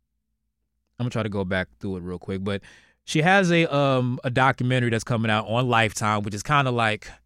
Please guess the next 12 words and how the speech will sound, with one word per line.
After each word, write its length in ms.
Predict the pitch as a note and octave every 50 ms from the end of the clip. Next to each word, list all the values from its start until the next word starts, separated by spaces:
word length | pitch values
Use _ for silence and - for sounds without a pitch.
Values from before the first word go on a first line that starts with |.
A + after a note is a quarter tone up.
| _ _ _ _ _ _ _ _ _ _ _ _ _ _ _ -
jeez, 600 | - - C3+ C#3 C3+ C3 A#2+ A2+ G#2+ G2 F2+ G#2+
Lifetime, 840 | A#2+ C#3+ D#3 D#3+ D#3 - - - D#3+ D#3 D#3 D#3 D3+ D#3 D#3 D#3 - - - _ _ _ _ _ _ _ _ _ _ _ _ -
how 180 | - B3 C#4
many 200 | C#4 A3+ F#3+ D3+
movies 420 | C3 B2+ C3+ C3 B2+ A#2+ B2+ A#2+ G#2
do 60 | A#2
y'all 240 | G#2+ A#2 A#2 A2+ A2+
have 160 | A2 G#2 -
to 100 | - F2+
fuck 460 | - - - - C3+ B2 A2 G2+ - B2
up, 220 | A#2 A2+ A2 -
Lifetime? 760 | A#2+ B2 B2 A#2+ - - D3 D3 D#3+ D#3 D#3 D#3 D3+ D3 C#3+